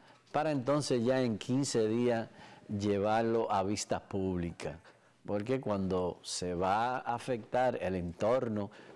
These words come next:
con una medida municipal, pues lo,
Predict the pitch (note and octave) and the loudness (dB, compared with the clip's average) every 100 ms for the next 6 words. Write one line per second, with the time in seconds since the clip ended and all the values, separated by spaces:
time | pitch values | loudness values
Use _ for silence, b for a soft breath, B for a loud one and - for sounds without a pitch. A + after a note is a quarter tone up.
0 | - E2+ G2 A#2 B2+ B2+ B2 C3 C3 C3 | -8 -4 0 2 2 2 4 2 2 0
1 | C3+ C#3+ - D3 D3 C3 B2 B2+ C#3 D3+ | 0 0 0 -2 -2 -2 -2 2 2 2
2 | - A2+ A2+ A#2 A2+ G#2+ | -6 -4 2 4 4 2